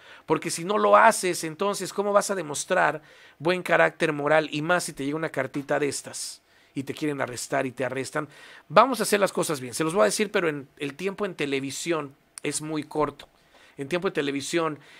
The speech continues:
es de media hora nada más y se nos acaba el tiempo en televisión. So, tú que nos estás viendo en televisión, te invito a que te conectes de inmediato, pero corriendo a Tony Flores Oficial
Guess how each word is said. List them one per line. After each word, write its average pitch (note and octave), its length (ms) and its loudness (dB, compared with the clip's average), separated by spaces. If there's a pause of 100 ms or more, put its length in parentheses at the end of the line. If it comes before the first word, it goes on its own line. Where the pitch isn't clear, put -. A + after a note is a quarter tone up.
es D3+ 380 -2
de C#3+ 100 0
media D3+ 400 2
hora D3 180 4
nada C#3+ 200 2
más D3+ 300 0
y C#3 60 -8
se D3 140 -2
nos C#3+ 140 -6
acaba E3+ 260 2
el D#3 80 -2
tiempo D#3+ 200 -4
en D3+ 60 -2
televisión. D3 360 -2
So, D#3 140 -2
tú A#3 120 0
que C4 100 -4
nos G#3 100 -4
estás F#3+ 260 -2
viendo G3+ 200 -6
en F3+ 60 -8
televisión, D3 560 -2 (440)
te E3+ 80 0
invito G#3 320 0
a G#3+ 60 0
que G3 80 -4
te F3 120 -4
conectes F3 480 -4
de F#3+ 100 0
inmediato, G#3 720 0 (280)
pero E3 220 0
corriendo F#3+ 580 0
a C3+ 120 -2
Tony G#3 240 -2
Flores G3 400 0
Oficial F3 580 2